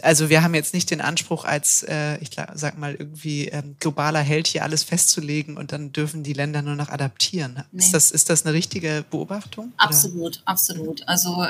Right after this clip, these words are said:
Speaker 2: ähm, wir leben, wir, wir nennen das immer, ich glaub, das haben andere Unternehmen auch, Freedom within a Framework. Also, wir geben von global, ähm,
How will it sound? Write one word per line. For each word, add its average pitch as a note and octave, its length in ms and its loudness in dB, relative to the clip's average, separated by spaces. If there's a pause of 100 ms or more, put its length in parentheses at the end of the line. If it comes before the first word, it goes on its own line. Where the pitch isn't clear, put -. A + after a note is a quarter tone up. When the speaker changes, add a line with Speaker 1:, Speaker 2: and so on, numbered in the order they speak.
(120)
Speaker 2:
ähm, F3 400 0 (360)
wir F#3 200 2
leben, A3 680 4 (880)
wir, F3 100 -10 (260)
wir F3+ 100 -2
nennen G3 200 4
das F#3+ 140 4
immer, F#3 160 4
ich F3+ 100 0
glaub, - 140 -6
das - 100 -2
haben F3 160 -2
andere F3+ 220 0
Unternehmen E3+ 380 -2
auch, E3+ 140 2
Freedom G#3 380 0
within F3+ 260 0
a E3+ 60 -4
Framework. E3+ 560 -2
Also, F#3 220 -2
wir F#3+ 80 -2
geben F3+ 320 0
von F3 260 -4
global, E3+ 640 4 (760)
ähm, F3 640 2